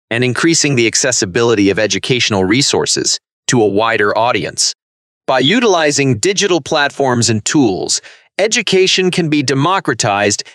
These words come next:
and made more inclusive for individuals from diverse backgrounds. As we look ahead to the future of work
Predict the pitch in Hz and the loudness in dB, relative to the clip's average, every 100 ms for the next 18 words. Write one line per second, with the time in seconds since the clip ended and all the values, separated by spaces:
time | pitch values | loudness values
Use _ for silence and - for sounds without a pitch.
0 | _ 143 147 143 151 143 156 156 135 - | _ -4 0 2 2 2 0 0 -2 0
1 | 247 - 92 - 135 139 180 156 139 165 | 0 0 -2 -2 -2 0 0 0 0 0
2 | 135 104 - 135 127 127 120 104 139 135 | 2 2 0 0 0 2 0 0 0 0
3 | - 127 123 - 107 85 - - - _ | -2 -2 -4 -2 -4 -4 -4 -6 -8 _
4 | _ _ _ - 135 165 175 262 311 190 | _ _ _ -6 0 0 0 0 0 2
5 | 160 110 95 107 - - 175 - 139 110 | 0 0 -2 -2 -2 -2 0 0 0 0
6 | 127 117 85 - | 0 0 -2 -8